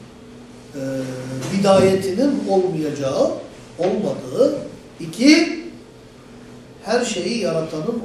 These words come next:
o olduğu. Mahluk hiçbir şey yaratamaz ki. Yaratamayınca nasıl ilah olacak? Kadim olamaz. وَهُمْ يُخْلَقُونَ. Kendileri, halbuki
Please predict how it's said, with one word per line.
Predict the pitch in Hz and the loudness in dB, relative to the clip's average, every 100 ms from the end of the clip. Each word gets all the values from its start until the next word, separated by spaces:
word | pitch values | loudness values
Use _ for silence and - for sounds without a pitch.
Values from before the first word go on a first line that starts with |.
| 185 | -4
o | |
olduğu. | 160 131 127 - 117 - - - - - - - - - - - - - - - - - - - - | -4 -6 -10 -14 -18 -20 -20 -20 -20 -20 -20 -20 -20 -20 -20 -20 -20 -20 -20 -20 -20 -20 -20 -20 -4
Mahluk | 196 254 254 392 392 403 - - - - - - - - - 277 | 2 6 8 10 10 6 2 -6 -16 -20 -20 -20 -20 -20 -4 2
hiçbir | 359 349 | 4 4
şey | 294 277 | 2 2
yaratamaz | 247 233 233 302 370 285 - | 0 0 -2 -2 0 -2 -4
ki. | - - - - - - - - | -10 -18 -20 -20 -20 -20 -20 0
Yaratamayınca | - 247 269 330 330 320 269 254 | 6 6 6 4 4 4 4 4
nasıl | 277 - 370 294 | 2 2 2 2
ilah | 240 226 - 185 | 0 -2 -2 -4
olacak? | 185 180 277 - - - - - | -4 -2 -2 -4 -10 -20 -16 -2
Kadim | 214 285 320 | 2 4 6
olamaz. | 262 - - - - - - - - - - - - - - | 4 2 -4 -10 -14 -16 -20 -20 -20 -20 -20 -20 -20 -20 0
وَهُمْ | 247 311 339 392 381 | 6 8 8 6 4
يُخْلَقُونَ. | 349 - 233 269 262 349 339 - - - - - - - - - - - | 2 2 4 4 4 6 6 4 0 -10 -18 -20 -20 -20 -20 -20 -10 0
Kendileri, | 233 233 226 226 233 | 0 2 0 0 0
halbuki | 185 269 277 233 302 339 - | 0 0 -2 0 0 0 -4